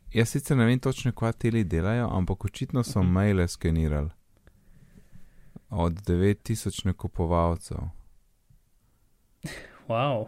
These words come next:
Speaker 2: devet tisoč.
Speaker 1: Ja, ni velika cifra.
Speaker 2: Ehm.
Speaker 1: Ja, no, sej, saj mislim, da je konec, eh, konec meseca je to četrt-, eh, poročilo, no.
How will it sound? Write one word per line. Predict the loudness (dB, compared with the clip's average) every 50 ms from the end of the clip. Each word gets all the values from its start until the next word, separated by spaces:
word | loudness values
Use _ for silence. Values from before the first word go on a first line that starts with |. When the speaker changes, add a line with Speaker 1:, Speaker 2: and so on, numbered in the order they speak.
| -8 -12
Speaker 2:
devet | -10 -8 -4 -2 -2 -2 -4 -4
tisoč. | -6 -8 -6 -8 -10 -12 -12 -18 -20 -20 _ _ _ _ _ _ _ _ _ _ 0
Speaker 1:
Ja, | 2 4 6 6 6 6 6
ni | 6 6 6 6
velika | 6 6 4 4 4 2 0 -2 -4 -6
cifra. | -6 -6 -6 -6 -6 -4 -4 -4 -4 -2 -2 -4 -6 -10 -18 -20 -20 -20 -20 _ _ _ _ _ _ _ _ _ _ _ _ _ _ _ _ -20 _ _ _ _ _ _ -20 _ _ _ _ _ _ _ -20 -20 -18 -18 -18 -18 -18 -20 -20 -20 _ _ _ _ _ _ _ _ _
Speaker 2:
Ehm. | -4 -4 -4 -4 -8 -8 -8 -6 -6 -6 -6 -8 -8 -10 -12 -14 -18 -20 -20 -20 -20 -20 -20 -20 -20 -20 -20 _ _ _ _ _ _ _ _ _ _ -2
Speaker 1:
Ja, | 2 4 4 4 4 4
no, | 4 2 0 0
sej, | -2 0 2 2 2 2 -2 -8 _ _ _ _ _ _ _ _ _ -12
saj | -4 0 2
mislim, | 2 2 2 2
da | 2 2
je | 2
konec, | 4 2 2 2 2 -2 -2
eh, | 0 2 2 2 0
konec | 0 0 0 -2 -2 0 2
meseca | 2 4 4 4 2 2 2 2
je | 2 4
to | 4 4 4 4 2 -4 -20 -20
četrt-, | -16 -4 0 2 2 2 2 0 -2 -4 -4 -2
eh, | 2 2 4 2 2
poročilo, | 2 4 4 4 4 4 4 4 6 8 8 6 6
no. | 4 2